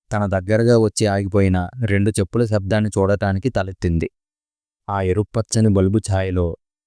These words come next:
మేరీ పిన్నంని గుర్తుపట్టలేకపోయా. చూసి చాలా రోజులైపోయింది. మునుపటిలా ముఖం తేటగా లేదు.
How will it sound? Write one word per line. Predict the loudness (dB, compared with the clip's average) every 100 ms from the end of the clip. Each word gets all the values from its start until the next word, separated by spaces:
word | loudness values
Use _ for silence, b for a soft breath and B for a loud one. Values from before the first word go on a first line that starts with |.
| 2
మేరీ | 4 4 2
పిన్నంని | 2 2 2 2 0 2
గుర్తుపట్టలేకపోయా. | 2 2 0 -6 -4 -4 -6 -2 -2 -2 -8 _ _ _ _ _ _ _ _ 0
చూసి | 2 2 0
చాలా | -4 -2 0
రోజులైపోయింది. | 2 2 0 0 -2 0 -2 -4 _ _ _ _ _ _ 0
మునుపటిలా | 4 4 2 -4 -2 0
ముఖం | 0 2 0
తేటగా | 0 -2 -2 -2 -2
లేదు. | 0 -2 -4